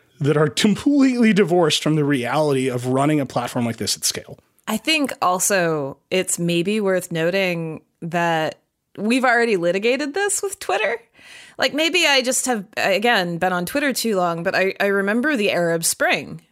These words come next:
Speaker 2: right? Where Twitter, I think, was actually running afoul of some countries' laws by allowing activists to organize on their platform. And that was when Dick Costolo, who was the, um, the C E O at the time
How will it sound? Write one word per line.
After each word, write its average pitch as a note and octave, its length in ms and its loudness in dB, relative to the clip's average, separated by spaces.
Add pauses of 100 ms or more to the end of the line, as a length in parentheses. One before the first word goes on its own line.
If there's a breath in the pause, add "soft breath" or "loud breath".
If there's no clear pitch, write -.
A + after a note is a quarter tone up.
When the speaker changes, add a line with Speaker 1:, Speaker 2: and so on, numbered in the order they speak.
(160)
Speaker 2:
right? F3+ 420 -2
Where E3+ 720 0
Twitter, E4+ 260 0
I A#3 140 2
think, B3 240 -2
was B3 200 0
actually A3+ 280 0
running G3 320 0
afoul G3 500 0
of - 140 -6
some D3+ 160 -8
countries' D#3 500 -6
laws C#3+ 600 -2 (240)
by E3 160 0
allowing E3+ 480 2
activists E3 720 -4
to F3+ 80 0
organize D#3 560 -2
on D#3 100 -4
their D3+ 140 -2
platform. - 640 -4 (120)
And F3 500 0
that F3 220 0
was F3+ 180 -2
when F#3 180 0
Dick E3+ 220 -2
Costolo, F#3+ 680 0
who G3+ 120 -2
was D#3+ 280 -2
the, D#3+ 440 -2
um, D#3+ 500 -4
the F3 80 -4
C E3 280 -2
E F3+ 40 2
O A#3+ 80 -2
at - 80 -6
the F3+ 60 -6
time D#3 480 -4